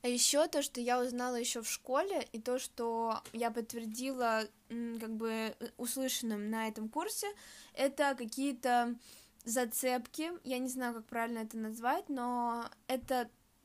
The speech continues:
то, ш-, к чему мы привязываем свои знания. Это может быть место, то есть мы сидим дома, и когда мы сидим дома, например, учим этот материал, мы знаем,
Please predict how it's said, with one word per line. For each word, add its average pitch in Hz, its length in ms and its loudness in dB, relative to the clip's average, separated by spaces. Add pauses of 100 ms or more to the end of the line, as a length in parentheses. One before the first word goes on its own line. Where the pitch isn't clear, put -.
то, 320 340 2 (220)
ш-, - 180 -8 (420)
к - 80 -14
чему 285 400 2
мы 294 220 2
привязываем 240 560 0
свои 233 260 -2
знания. 202 500 -4 (440)
Это 262 240 2
может 247 280 4
быть 220 320 -4
место, 226 640 0 (260)
то 247 80 0
есть 233 160 2
мы 254 140 0
сидим 233 340 -2
дома, 277 320 0 (520)
и 233 100 -4
когда 262 300 2
мы 247 100 0
сидим 226 340 -2
дома, 359 320 2 (840)
например, 247 460 2
учим 240 320 0
этот 233 180 -2
материал, 226 580 -2 (120)
мы 294 520 0
знаем, 262 760 2